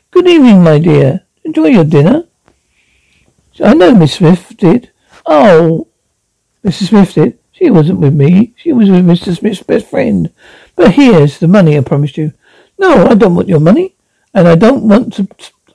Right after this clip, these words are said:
any part of your evil plans. In fact, I decided to quit my job. Hmm. Well, perhaps I can manage without you. But thank you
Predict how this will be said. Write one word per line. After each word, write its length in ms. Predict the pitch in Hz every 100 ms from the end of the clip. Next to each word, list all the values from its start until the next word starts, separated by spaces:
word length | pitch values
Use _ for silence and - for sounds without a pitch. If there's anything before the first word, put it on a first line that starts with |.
| _ 214
any 180 | 240
part 360 | 226 - 220 156
of 40 |
your 260 | 156 151 170
evil 280 | 208 226 214
plans. 400 | 214 202 147 151
In 80 | 147
fact, 420 | - 196 - _ _ _ _ -
I 40 |
decided 440 | 202 - 190 190
to 60 | 156
quit 240 | - 247 196
my 100 | 165
job. 400 | 233 185 165 202 _
Hmm. 640 | 370 339 214 220 165 151 - _ _ -
Well, 160 | 359
perhaps 340 | 220 349 233 233
I 80 |
can 180 | - 208
manage 280 | 208 185 160
without 280 | 147 175 -
you. 300 | 165 156 175 _ _ _ _ _ _ _ -
But 160 | 370
thank 320 | - 277 226
you 340 | 185 151 175